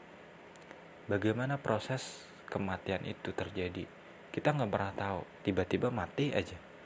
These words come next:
tanpa sebab apapun. Makanya mati itu nggak ada yang tahu kecuali Tuhan.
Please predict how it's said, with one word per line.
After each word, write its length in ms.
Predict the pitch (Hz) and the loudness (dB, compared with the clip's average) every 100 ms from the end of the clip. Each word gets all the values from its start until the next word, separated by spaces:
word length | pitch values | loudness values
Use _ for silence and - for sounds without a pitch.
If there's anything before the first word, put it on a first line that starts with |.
| - - - - - - - | -18 -18 -18 -18 -18 -16 -8
tanpa 260 | - 92 90 | -2 -2 -2
sebab 200 | - 92 | 4 4
apapun. 320 | 95 90 98 - | 4 2 0 0
Makanya 400 | 101 117 147 165 | 2 4 4 4
mati 320 | 139 - 110 | 4 4 0
itu 200 | - 170 - - - - - - - - - - - - - - - - - - - | 2 -2 -2 -14 -18 -18 -18 -18 -18 -18 -16 -16 -18 -18 -18 -18 -18 -18 -18 -12 2
nggak 160 | 104 98 | 6 6
ada 80 | |
yang 160 | 95 95 | 4 2
tahu 140 | 123 147 | 0 0
kecuali 300 | - 107 101 98 | 0 2 0 0
Tuhan. 320 | 104 104 | -2 -2